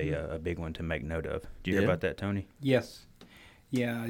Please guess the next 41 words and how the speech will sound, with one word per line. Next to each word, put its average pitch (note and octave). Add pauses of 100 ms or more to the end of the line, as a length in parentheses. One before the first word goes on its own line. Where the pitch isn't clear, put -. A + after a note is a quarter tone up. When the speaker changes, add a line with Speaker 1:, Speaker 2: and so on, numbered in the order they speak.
Speaker 3:
they B2+
said C#3
it B2+
was C3
just -
off B2
the G#2+
coast, A#2+
which G#2+
is A2
what E2+
was E2+
Speaker 2:
Mm-hmm. A2
Speaker 3:
gonna A#2
trigger A#2
the G2+
tsunami A2+
business F#2+
Speaker 2:
Right. D#2+
Speaker 3:
part A2
of G#2
it. - (100)
But, A2
uh, A2+ (720)
I F#3+
mean, D#3
it's, D#3
this E3
is C#3
probably, A#2
what, A#2 (460)
the B2
f-, - (280)
fourth D3
or G#2
fifth -
major C#3+
earthquake D3 (600)
already C#3+
this C3+
year? E3